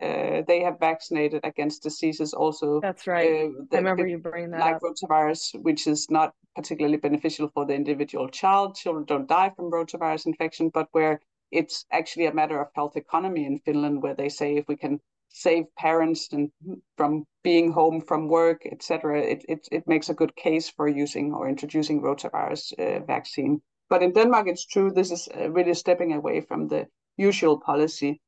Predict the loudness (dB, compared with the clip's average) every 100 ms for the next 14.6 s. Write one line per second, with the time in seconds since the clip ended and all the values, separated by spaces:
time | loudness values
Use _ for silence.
0 | _ _ -2 2 4 4 4 4 2 0
1 | 0 -2 -2 -2 -2 -2 -2 0 -2 0
2 | 0 2 0 -2 -2 -2 0 -4 -4 -4
3 | -4 -2 -2 0 0 0 -4 -4 -4 -2
4 | -2 -4 -4 -6 -4 -6 -4 -4 -4 -6
5 | _ -8 -6 -2 2 2 0 -4 -6 -2
6 | -2 -2 -2 -2 -2 -4 -4 -4 -4 -4
7 | -6 -4 -2 0 0 0 0 0 -2 -4
8 | -4 -8 _ _ -2 2 2 0 0 2
9 | 4 4 2 -4 -6 -6 -2 -2 0 -2
10 | -2 -2 -2 0 0 -2 -4 -8 -4 -4
11 | -4 -2 0 0 -2 _ _ 2 2 0
12 | _ _ 0 2 2 2 -2 _ _ _
13 | _ _ 2 4 4 2 0 2 4 6
14 | 6 4 0 0 -2 -2